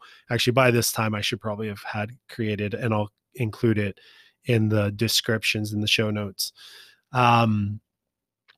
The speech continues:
but yeah, just looking to create a community of, of people who felt the same way as I did, uh, now four years ago, I think it's been, but it's, uh, just wanting to help people out,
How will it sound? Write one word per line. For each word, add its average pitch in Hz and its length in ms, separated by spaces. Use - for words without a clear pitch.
but 147 120
yeah, 117 220
just - 240
looking 147 260
to 143 100
create 135 300
a 123 40
community 160 960
of, 123 380
of 117 260
people 123 500
who 117 480
felt 127 340
the 127 80
same 120 340
way 113 320
as 104 140
I 117 160
did, 113 400
uh, 101 440
now 101 220
four 120 340
years 139 300
ago, 147 380
I 143 80
think 135 200
it's 131 120
been, 147 280
but 104 420
it's, - 480
uh, 101 480
just - 200
wanting 131 340
to 131 100
help 113 320
people 110 340
out, 92 200